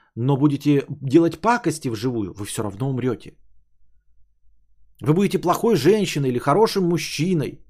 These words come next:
вы всё равно умрёте. Вы будете не мужчиной и не женщиной, и вы всё равно умрёте.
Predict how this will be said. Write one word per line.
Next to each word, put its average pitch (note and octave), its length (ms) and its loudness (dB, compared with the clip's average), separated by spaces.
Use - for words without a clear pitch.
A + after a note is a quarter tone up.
вы F#2 120 -10
всё - 180 -8
равно B2 220 -2
умрёте. B2+ 460 -6
Вы A#2+ 160 2
будете F3 300 -2
не F#3 200 4
мужчиной A#3+ 480 0
и - 20 0
не A3 140 0
женщиной, G3 500 -2
и D#3 120 -2
вы C#3+ 140 2
всё F3 220 -2
равно E3+ 340 0
умрёте. G3+ 540 -2